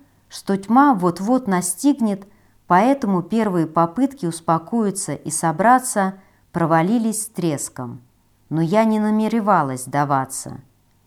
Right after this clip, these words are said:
Глубокий вздох, представить сферу, сосредоточиться и, открыв глаза, увидеть,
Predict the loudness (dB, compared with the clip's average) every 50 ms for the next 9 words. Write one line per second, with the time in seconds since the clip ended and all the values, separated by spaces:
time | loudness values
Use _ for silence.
0 | _ _ _ -6 -2 0 0 2 4 2 2 2 0 -2 -4 -4 -4 -4 -2 0
1 | 0 0 0 -2 -8 -16 _ _ _ _ _ _ _ _ -8 -8 -6 -6 -4 2
2 | 4 4 4 4 2 -2 -4 -8 -10 -6 -4 -2 -2 -2 -4 -6 -10 -12 -14 -20
3 | _ _ _ _ _ _ -6 -6 -4 -4 -2 -2 -2 2 2 2 2 2 0 -2
4 | -2 -2 -4 -8 -12 -12 -12 -10 -10 -12 -12 -14 -16 _ _ _ _ _ _ _
5 | _ _ _ _ _ -2 0 0 0 -2 -2 0 0 2 0 0 -2 0 0 0
6 | 0 2 4 4 4 4 2 0 2 2 2 2 2 -2 -4 -6 -10